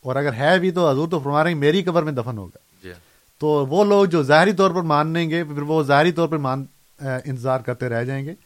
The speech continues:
Speaker 2: بالکل۔
Speaker 1: جیسا کہ یہودی حضرات آج کل، آج تک دیوار گریہ پر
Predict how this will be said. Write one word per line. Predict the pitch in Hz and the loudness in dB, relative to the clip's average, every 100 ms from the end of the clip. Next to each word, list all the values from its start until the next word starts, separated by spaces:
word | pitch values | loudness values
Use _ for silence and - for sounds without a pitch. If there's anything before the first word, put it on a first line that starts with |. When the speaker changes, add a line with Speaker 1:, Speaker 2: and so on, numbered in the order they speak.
| _ _ - | _ _ -18
Speaker 2:
بالکل۔ | 120 110 98 | -16 -14 -10
Speaker 1:
جیسا | 127 139 151 | -6 -4 -2
کہ | 139 | -4
یہودی | 139 127 135 135 143 | -4 -4 -4 -4 -2
حضرات | 110 117 135 - | -2 -2 -4 -6
آج | 131 135 143 | -2 -2 -2
کل، | 147 127 120 _ _ _ - | -4 -6 -8 _ _ _ 0
آج | 143 165 160 | 2 2 2
تک | 185 - - _ _ _ _ _ - | 0 0 -6 _ _ _ _ _ -14
دیوار | 117 131 147 | -6 -2 0
گریہ | 156 135 156 156 | 0 -2 0 0
پر | 139 | -2